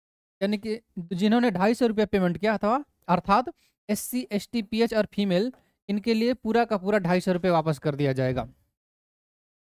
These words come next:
ये रेलवे ऐसा करता है। उसके बाद रेलवे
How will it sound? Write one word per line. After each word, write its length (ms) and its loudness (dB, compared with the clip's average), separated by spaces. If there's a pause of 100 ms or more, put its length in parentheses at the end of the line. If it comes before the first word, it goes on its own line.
(240)
ये 80 2
रेलवे 400 4 (180)
ऐसा 220 0
करता 280 -2
है। 140 -4 (640)
उसके 220 -4
बाद 300 0 (320)
रेलवे 260 4